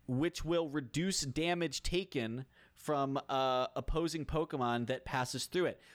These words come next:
So basically, it gets a front-facing shield, and anything that comes through it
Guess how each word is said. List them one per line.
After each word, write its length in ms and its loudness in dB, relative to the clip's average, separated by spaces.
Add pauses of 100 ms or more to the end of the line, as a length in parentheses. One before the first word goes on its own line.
So 140 -2
basically, 560 0
it 140 -4
gets 200 -2
a 80 0
front-facing 720 -2
shield, 480 -2 (960)
and 300 0 (220)
anything 500 0
that 220 -2
comes 260 -2
through 240 2
it 220 -2